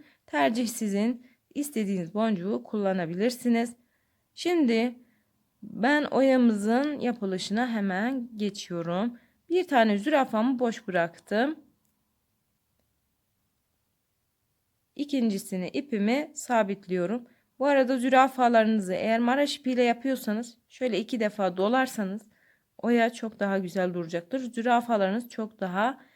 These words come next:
e, kaliteli duracaktır. İpimiz ince olduğu için özellikle bunu söylüyorum. E, yan yana yapın. Mümkün ol-, olduğu kadar gevşek yapmamaya çalışın.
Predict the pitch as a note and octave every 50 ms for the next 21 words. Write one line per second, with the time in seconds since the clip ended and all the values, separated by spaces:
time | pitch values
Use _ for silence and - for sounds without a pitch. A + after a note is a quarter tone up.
0 | _ _ _ _ _ - - - G3 G3 F#3 F#3 F#3 F#3 F3+ - - A#3 A#3 A#3+
1 | A#3 A#3 G#3+ F#3+ F3 F3 D#3+ F#3+ E3+ E3 D#3+ D#3+ F3+ E3+ E3+ E3+ - _ - G#3+
2 | A#3+ A#3+ - _ _ _ _ _ _ _ _ _ _ _ _ - A#3 - C4+ B3+
3 | C4+ C#4+ B3+ B3+ C4 C4+ B3+ C#4 D4+ C#4 C4+ B3+ A3 A#3 C#4 C#4+ C4+ C4 - -
4 | A3 A3 A3+ A3 A3 - _ _ _ _ _ - - G#3 G3 A3 A3+ B3+ A#3+ A#3+
5 | - A3 G#3 A3+ A3+ A#3 A#3+ A#3+ - B3 A3+ A#3 G#3 B3 C4+ B3+ G#3+ G#3 A#3 A#3+
6 | - - _ _ _ _ _ _ _ _ _ _ _ _ _ _ _ _ _ _
7 | _ _ _ - - G3 G3+ G3+ G3+ G3 G3 F#3+ F#3+ F#3+ F3+ F#3 G#3 A3 A3 A#3+
8 | C4 C4+ C4 C4 B3+ A#3+ B3 B3 A#3+ A#3 A#3 - A#3+ B3 B3+ D4+ D4+ - _ _
9 | _ _ _ _ - G3 G#3 G#3 G#3+ C4 C4 C#4 C4+ B3+ A#3 - - - B3 B3
10 | G#3+ B3+ C4+ C4 C4 B3+ A3 B3 B3 A3+ G#3 G#3+ G#3 G3+ - - A#3 A3 A3+ -
11 | G3+ G#3 G3+ G#3 F#3+ F3+ F3+ F3+ E3+ E3 F3 F3 - F#3 E3 E3+ E3+ - - A3+
12 | C4+ D4 C#4+ -